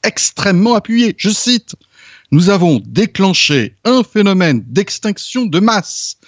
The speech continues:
au terme duquel de nombreuses formes de vie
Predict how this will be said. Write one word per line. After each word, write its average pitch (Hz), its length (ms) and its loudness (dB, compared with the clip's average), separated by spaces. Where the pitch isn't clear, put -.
au 165 100 0
terme 147 360 0
duquel 117 440 -4
de 117 120 -2
nombreuses 180 500 2
formes 170 340 0
de 139 120 2
vie 180 240 0